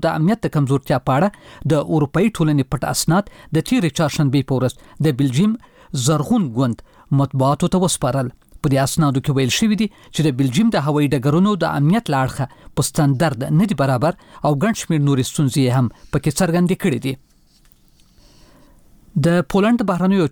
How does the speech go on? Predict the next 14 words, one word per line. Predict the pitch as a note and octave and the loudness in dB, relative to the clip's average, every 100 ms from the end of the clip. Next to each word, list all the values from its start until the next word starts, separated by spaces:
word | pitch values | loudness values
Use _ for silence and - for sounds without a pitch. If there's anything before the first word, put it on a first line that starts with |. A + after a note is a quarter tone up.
| F3+ | 0
چارو | D3+ C3+ | 0 0
وزیر | B2 G3 G#3 - - _ _ - | 0 0 -2 -6 -20 _ _ -2
ویتولد | E3 G3+ - D#3 C3 A#2+ - _ C#3+ | 0 0 -2 0 0 -4 -14 _ -2
واساژکوسکي | C#3+ - D3 A#2+ - - A3+ G3+ - - | -2 0 -2 -2 -6 -2 -2 -2 -4 -2
وایي، | B2 B2+ G3 - _ - - | 0 2 0 -2 _ -8 0
روسیا | D#3+ - A#3+ | 0 2 0
د | B3 F#3+ | 0 0
اروپایي | C#3+ - D#3 A#3+ G3+ | -2 0 2 2 0
اتحادیې | - C#3+ B2+ C3+ B2 | 0 0 2 2 2
هیوادونو | C#3 B2 D3 F#3 G3 | 2 2 0 0 0
ته | D#3+ | -2
حقیقي | D3+ C3 - C#3+ | -2 -6 -4 -2
ګواښ | D3 D#3 - - | 0 -2 -2 -10
دی. | D3 | -12